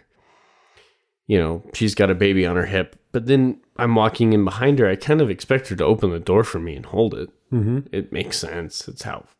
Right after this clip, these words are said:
Speaker 1: civilization
Speaker 2: Mm-hmm.
Speaker 1: works. But it's almost like I open the door for her. She walks in, and I sneak around her and open the door again. And you're like,
Speaker 2: Mm-hmm.
Speaker 1: "Whoa, that was weird.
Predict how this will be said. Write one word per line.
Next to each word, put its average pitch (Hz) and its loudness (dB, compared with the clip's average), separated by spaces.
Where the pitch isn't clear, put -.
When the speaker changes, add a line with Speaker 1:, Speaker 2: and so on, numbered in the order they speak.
Speaker 1:
civilization 95 0
Speaker 2:
Mm-hmm. 78 -8
Speaker 1:
works. 95 -8
But 107 -6
it's 120 -2
almost 127 2
like 101 -4
I 117 2
open 113 2
the 107 0
door 131 4
for 98 -2
her. 90 0
She - -2
walks 113 0
in, 113 4
and - -8
I 95 -2
sneak 131 2
around 113 2
her 101 4
and 90 -2
open 95 0
the 85 -2
door 92 2
again. 90 0
And 87 -4
you're 82 -4
like, 55 -12
Speaker 2:
Mm-hmm. 107 -6
Speaker 1:
"Whoa, - 0
that - 0
was 139 2
weird. 92 -4